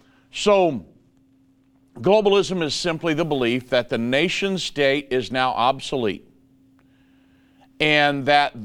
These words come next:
we must move into a system of global governments. Uh,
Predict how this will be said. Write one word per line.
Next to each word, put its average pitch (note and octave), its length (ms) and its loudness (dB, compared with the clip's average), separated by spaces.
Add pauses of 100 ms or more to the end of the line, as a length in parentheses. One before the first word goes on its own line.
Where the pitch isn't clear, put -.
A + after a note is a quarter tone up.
(140)
we D3+ 260 0
must F3 320 -2
move F#3 460 0
into F#3 480 -2
a D3 100 0
system E3+ 720 -4
of C3+ 400 2 (400)
global E3+ 480 2
governments. A#2 720 -2 (1200)
Uh, C3 360 2